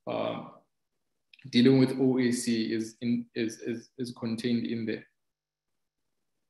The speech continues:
Uh, thank you for your time, guys. Uh, just in summary, in, in conclusions, um, just a few points that I wanted to, to, to make,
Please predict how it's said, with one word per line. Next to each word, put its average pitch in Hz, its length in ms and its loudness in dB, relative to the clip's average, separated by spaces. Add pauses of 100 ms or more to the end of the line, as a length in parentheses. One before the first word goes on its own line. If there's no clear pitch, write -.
Uh, 120 440 0 (960)
thank 160 400 6
you 156 280 6
for 131 520 0 (240)
your 131 160 -4
time, 139 320 -4
guys. 123 520 -4
Uh, 135 300 -2 (120)
just 170 240 4
in 190 60 2
summary, 170 640 4 (600)
in, 143 260 0
in 147 160 0
conclusions, 143 760 4 (100)
um, 131 440 0 (840)
just 147 460 4
a 135 120 2
few 147 280 2
points 139 500 0 (100)
that 127 140 4
I 127 120 8
wanted 123 400 4
to, 120 380 2
to, - 220 -6
to - 80 -4
make, 120 380 4